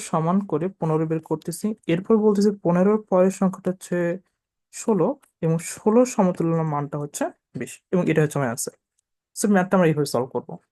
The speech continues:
So চলো ম্যাথটা একটু সলভ করি। হুম। So প্রথমে আমরা নিচ্ছি আহ, সেভেনটিন,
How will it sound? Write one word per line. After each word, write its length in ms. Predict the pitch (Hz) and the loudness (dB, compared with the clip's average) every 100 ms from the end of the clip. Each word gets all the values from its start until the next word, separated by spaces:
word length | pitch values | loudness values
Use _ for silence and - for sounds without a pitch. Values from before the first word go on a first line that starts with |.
| _ | _
So 100 | - 143 | -8 -6
চলো 200 | 151 170 226 | 0 0 0
ম্যাথটা 240 | 156 127 | -2 -4
একটু 120 | 147 - | -8 -6
সলভ 200 | 127 123 | -6 -6
করি। 180 | 147 254 _ _ _ _ _ _ _ _ _ _ _ _ _ _ _ _ _ _ _ _ _ _ _ _ _ _ _ _ _ _ _ _ _ _ _ _ _ _ _ _ - | -6 -8 _ _ _ _ _ _ _ _ _ _ _ _ _ _ _ _ _ _ _ _ _ _ _ _ _ _ _ _ _ _ _ _ _ _ _ _ _ _ _ _ -14
হুম। 100 | 160 - _ _ _ _ _ | -14 -14 _ _ _ _ _
So 80 | - 147 143 - _ | -2 0 0 -6 _
প্রথমে 260 | - 190 214 | 0 2 4
আমরা 120 | 214 | 4
নিচ্ছি 280 | 180 170 - 381 _ _ _ - | 2 0 -8 -10 _ _ _ -8
আহ, 280 | 147 143 143 - _ _ _ - | -6 -4 -6 -12 _ _ _ -14
সেভেনটিন, 640 | - - 185 202 190 156 | -4 0 4 4 4 2